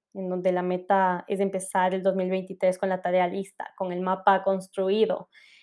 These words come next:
y por lo tanto con mayor certeza de qué tipo de decisiones tomar en tu vida.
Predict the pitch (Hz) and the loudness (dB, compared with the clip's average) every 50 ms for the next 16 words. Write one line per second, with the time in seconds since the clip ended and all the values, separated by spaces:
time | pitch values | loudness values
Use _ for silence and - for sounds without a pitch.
0 | _ - 226 226 - 254 254 233 226 269 269 285 285 294 285 254 240 233 226 233 | _ -8 -4 -2 0 2 2 2 4 4 4 6 4 4 2 2 2 2 2 4
1 | 240 269 262 - 262 233 - - 226 226 226 - - 175 170 170 180 180 180 - | 2 2 2 0 -2 -2 0 2 2 2 2 0 -2 -2 -2 0 -2 -4 -4 -4
2 | 220 202 214 214 202 - 202 190 185 180 180 180 180 - - - 185 185 185 185 | -4 -4 -2 -4 -2 0 2 2 2 2 0 -2 -4 -8 -12 -8 -6 -6 -6 -6
3 | 185 - - - - - 175 175 165 - 175 175 175 180 180 180 - | -10 -10 -10 -6 -4 -4 -4 -4 -4 -6 -6 -6 -6 -6 -8 -12 -16